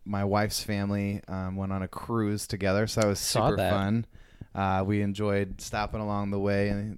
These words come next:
Speaker 1: around Mexico and Grand Caymans and Key West. So that was good. Uh, and then I, then I kind of, my life changed a little bit. I've normally been a teacher with summers off, which allowed me to do a bunch of mission trips and do some speaking. And then all of a sudden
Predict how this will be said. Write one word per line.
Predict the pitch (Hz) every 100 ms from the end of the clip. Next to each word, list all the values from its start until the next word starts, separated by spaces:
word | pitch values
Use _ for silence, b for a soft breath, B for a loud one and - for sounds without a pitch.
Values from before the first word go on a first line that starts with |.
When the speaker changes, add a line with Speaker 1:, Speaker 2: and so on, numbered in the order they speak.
| -
Speaker 1:
around | 101 101 101
Mexico | 95 - 98 - 101 101
and | 95 92
Grand | 101 98
Caymans | - 104 104 101 101 101
and | 95 95
Key | - 107
West. | 104 104 - - - b b b b b
So | - 156
that |
was | 147 127
good. | 131 135 160 175 -
Uh, | 127 127
and | 127
then | 143 165
I, | 170 175 156
then | 135 160
I | 160 160 151 -
kind | 160 160
of, | 156 147 127 - - - -
my | 127 127
life | 127 147
changed | - 160 185
a | 143
little | 117 101 92
bit. | 95
I've | 98 104 98
normally | 113 117 120 117
been | 113
a | 110
teacher | - 123 - 135 131
with | 110 101 - b b b b b
summers | - - 139 135 117
off, | 117 120 143 - - - - _ _ -
which | 113
allowed | 120 113 113
me | 113
to | 107
do | 110 110
a |
bunch | 101 110 107
of | 113
mission | 151 - 147
trips | - 151 139 - - -
and | 117 101 98 95 95 107
do | 113 104
some | 92 98
speaking. | - - 156 - 139 131 123
And | 113 104
then | 113 113
all | 110 110
of | -
a |
sudden | 113 104 107